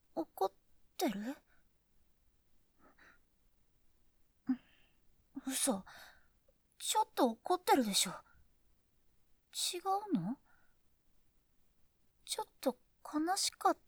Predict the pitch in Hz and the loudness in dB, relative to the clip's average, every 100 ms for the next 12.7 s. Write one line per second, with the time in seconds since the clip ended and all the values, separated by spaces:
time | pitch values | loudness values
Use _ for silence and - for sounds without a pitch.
0 | - 190 175 165 - 277 - - - _ | -8 -6 -4 -8 -8 -8 -8 -18 -20 _
1 | _ _ _ _ _ _ _ _ _ _ | _ _ _ _ _ _ _ _ _ _
2 | _ _ _ _ _ _ _ _ - _ | _ _ _ _ _ _ _ _ -20 _
3 | _ _ _ - 240 226 226 240 269 294 | _ _ _ -4 -2 -2 -6 -6 -6 -6
4 | 311 - _ - _ _ _ _ _ _ | -8 -18 _ -20 _ _ _ _ _ _
5 | _ _ _ _ _ _ _ _ _ _ | _ _ _ _ _ _ _ _ _ _
6 | _ 254 285 311 196 - - - _ _ | _ 2 4 4 2 -6 -20 -20 _ _
7 | _ _ _ _ _ _ _ - 311 359 | _ _ _ _ _ _ _ -2 2 4
8 | 320 240 - _ _ _ _ _ _ _ | 4 4 0 _ _ _ _ _ _ _
9 | _ - 370 - 427 392 - - - 233 | _ -2 -2 -4 0 2 2 -2 -6 -6
10 | - - - _ _ _ _ _ _ _ | -8 -12 -20 _ _ _ _ _ _ _
11 | _ _ _ _ _ _ _ _ _ _ | _ _ _ _ _ _ _ _ _ _
12 | _ 269 285 349 294 202 | _ 2 2 4 4 2